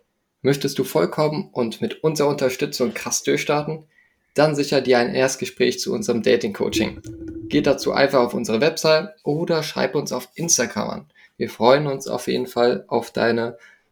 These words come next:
Nachrichten und auch auf deine Beiträge auf Instagram beispielsweise. Und wenn du jetzt, äh,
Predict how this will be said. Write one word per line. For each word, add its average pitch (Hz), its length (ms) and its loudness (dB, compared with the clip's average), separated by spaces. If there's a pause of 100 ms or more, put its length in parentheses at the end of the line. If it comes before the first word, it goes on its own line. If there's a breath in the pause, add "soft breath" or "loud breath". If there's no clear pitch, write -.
(200)
Nachrichten 127 760 -2
und 117 600 2 (140)
auch 120 320 0 (120)
auf - 160 -6
deine 113 240 4
Beiträge 117 540 2
auf 113 200 -4 (280)
Instagram 123 520 2
beispielsweise. 120 840 -2 (480 loud breath)
Und 131 280 0
wenn 151 200 4
du 135 180 0
jetzt, 123 320 2
äh, 120 320 0